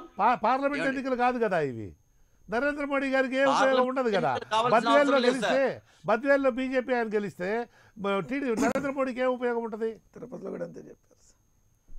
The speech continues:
Speaker 2: దేశం మొత్తంలో కూడా భారతీయ జనతా పార్టీ రావడం ద్వారా ఉపయోగం ఉంటది. ఎందుకంటే అవినీతి అనేటువంటిది అక్కడ ఉండేటువంటి ఎమ్మెల్యేస్ లో తగ్గిపోతే,
Speaker 1: Hmm.
Speaker 2: చెయ్యకుండా ఉంటే ఆ ఫలాలన్నీ కూడా వస్తాయి.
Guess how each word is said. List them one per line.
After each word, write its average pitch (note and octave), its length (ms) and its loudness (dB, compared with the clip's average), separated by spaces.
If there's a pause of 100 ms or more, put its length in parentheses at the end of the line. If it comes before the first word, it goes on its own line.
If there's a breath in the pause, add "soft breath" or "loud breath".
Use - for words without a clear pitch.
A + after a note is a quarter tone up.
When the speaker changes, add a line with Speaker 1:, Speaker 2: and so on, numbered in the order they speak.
(340)
Speaker 2:
దేశం G3+ 680 0
మొత్తంలో G#3+ 640 -4
కూడా G3+ 300 -2
భారతీయ G3+ 440 -4
జనతా G3 340 -8
పార్టీ F#3+ 400 -4
రావడం F3 420 -2
ద్వారా F3 260 -2
ఉపయోగం F#3 460 -4
ఉంటది. D3+ 320 -4
ఎందుకంటే G#3 460 -2
అవినీతి A3+ 500 0
అనేటువంటిది G#3 500 -4
అక్కడ G3 200 -6
ఉండేటువంటి F#3+ 440 -4
ఎమ్మెల్యేస్ F#3 440 -4
లో F#3+ 80 0
తగ్గిపోతే, C#3+ 840 -4
Speaker 1:
Hmm. B2 420 -10
Speaker 2:
చెయ్యకుండా G#3 500 2
ఉంటే D#3+ 280 -2
ఆ G#3+ 280 0
ఫలాలన్నీ B3 580 0
కూడా B3 540 -10
వస్తాయి. F#3+ 340 -8